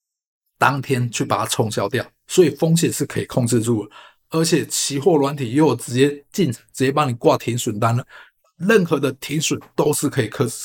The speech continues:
克制住的，除非你自己手贱去把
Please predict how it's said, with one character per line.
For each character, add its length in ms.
克 240
制 240
住 240
的， 180
除 200
非 160
你 220
自 160
己 100
手 400
贱 220
去 100
把 300